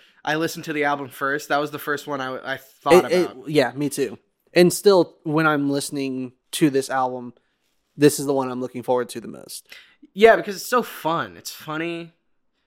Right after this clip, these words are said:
Speaker 1: It's like, it's almost like a
Speaker 2: I don't think Kendrick was wanting you to, like, his message he was trying to get
Speaker 1: I,
Speaker 2: across
Speaker 1: I
Speaker 2: wasn't,
Speaker 1: know what the
Speaker 2: "This
Speaker 1: message
Speaker 2: is
Speaker 1: is,
Speaker 2: funny,
Speaker 1: but it's
Speaker 2: guys."
Speaker 1: fun.
Speaker 2: <laughs>
Speaker 1: It's still fun to listen to.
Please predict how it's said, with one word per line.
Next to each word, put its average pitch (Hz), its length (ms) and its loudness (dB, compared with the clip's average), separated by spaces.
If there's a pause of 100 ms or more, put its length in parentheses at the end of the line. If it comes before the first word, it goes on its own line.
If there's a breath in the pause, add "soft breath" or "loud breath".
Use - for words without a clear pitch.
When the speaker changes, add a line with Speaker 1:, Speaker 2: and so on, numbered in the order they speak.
(140)
Speaker 1:
It's 185 220 -2
like, 254 240 2
it's 240 120 -2
almost 330 300 2
like 240 120 -6
a 165 80 -10 (120)
Speaker 2:
I 160 100 8
don't 247 240 6
think 240 200 0
Kendrick 196 440 2
was 151 300 2 (120)
wanting 165 440 4
you 156 360 2
to, 143 220 -2
like, 139 320 -4
his 170 180 0
message 185 440 4
he 185 100 0
was 165 160 -2
trying 175 140 6
to 170 60 -2
get 165 160 0
Speaker 1:
I, 247 60 8
Speaker 2:
across 170 280 8
Speaker 1:
I 180 100 4
Speaker 2:
wasn't, 254 160 2
Speaker 1:
know 320 80 8
what 330 140 2
the 240 80 2
Speaker 2:
"This 208 260 8
Speaker 1:
message 190 160 0
Speaker 2:
is 180 60 0
Speaker 1:
is, 156 80 2
Speaker 2:
funny, 170 280 6
Speaker 1:
but 135 400 4
it's - 160 2
Speaker 2:
guys." - 0 -
Speaker 1:
fun. 247 300 6
Speaker 2:
<laughs> 381 560 8
Speaker 1:
It's 403 100 10
still 392 260 6
fun 233 340 4
to 190 60 2
listen 190 400 0
to. 120 340 -10